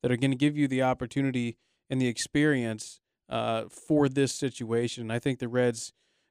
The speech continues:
do have it in them to make a run. I don't know what they're gonna do. Baseball is so unpredictable. I don't, I don't trust, uh, <laughs> I don't trust, like, you know, making a prediction or anything like that, obviously. But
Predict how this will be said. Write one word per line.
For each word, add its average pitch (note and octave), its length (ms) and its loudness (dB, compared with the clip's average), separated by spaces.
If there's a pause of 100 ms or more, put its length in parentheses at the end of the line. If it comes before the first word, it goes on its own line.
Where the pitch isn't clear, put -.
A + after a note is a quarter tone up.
(100)
do C#3+ 160 6
have C3 260 2
it B2 100 -6
in C3 160 -2
them B2+ 180 0
to A#2+ 100 -14
make A#2+ 220 0
a A#2 40 0
run. A2 340 0 (140)
I D#3+ 120 6
don't E3+ 180 6
know D#3 120 4
what D3 220 4
they're D3 100 2
gonna C3 220 0
do. C3+ 380 -2 (180)
Baseball D3 480 2
is B2 100 0
so C3+ 260 -2
unpredictable. C3 800 -4 (240)
I B2 80 2
don't, C3 260 0 (200)
I B2 100 -2
don't B2+ 200 -2
trust, - 500 -4 (520)
uh, A#2 420 -2
<laughs> - 60 -12
I B2 160 -6
don't C#3 180 2
trust, - 380 0
like, A#2+ 280 0 (140)
you C3+ 100 -10
know, A2+ 200 -6 (120)
making C3 280 -2
a A#2+ 60 -6
prediction A#2+ 460 -4
or A#2 100 0
anything A#2 300 -2
like G#2 160 -14
that, B2+ 220 0
obviously. A2+ 600 -6 (500)
But B2+ 220 4